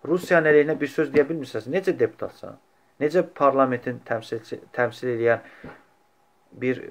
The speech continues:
partiyasan? Sabah, bugün sabah hakimiyyətə gələcəksən. Əlbəttə, xalqın gözləntisi nədir? Xankəndi məsələsi, Xocalı məsələsi, Ağdərə məsələsinin hüquqi prosesi necə həll olunacaq? Siz müxalifətsiniz ona görə ki, siz bu məsələdə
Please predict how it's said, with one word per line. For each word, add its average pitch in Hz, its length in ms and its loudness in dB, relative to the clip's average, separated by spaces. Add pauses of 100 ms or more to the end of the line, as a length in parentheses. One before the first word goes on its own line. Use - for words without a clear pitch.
partiyasan? 113 680 0 (760)
Sabah, 151 420 6
bugün 143 280 -4
sabah 139 320 2
hakimiyyətə 131 480 2
gələcəksən. 95 540 -6 (340)
Əlbəttə, 135 480 4
xalqın 139 540 4 (840)
gözləntisi 147 640 4
nədir? 135 300 0 (680)
Xankəndi 156 520 2
məsələsi, 120 600 -2
Xocalı 135 440 4
məsələsi, 120 600 -2
Ağdərə 123 400 0
məsələsinin 113 560 -4 (240)
hüquqi 185 360 2
prosesi 143 520 -2
necə 151 280 4
həll 117 160 2
olunacaq? 95 440 -6 (1000)
Siz 196 220 -2
müxalifətsiniz 165 800 2
ona 156 240 2
görə 135 280 2
ki, - 120 -20
siz 160 240 -14
bu 165 120 -2
məsələdə 120 580 0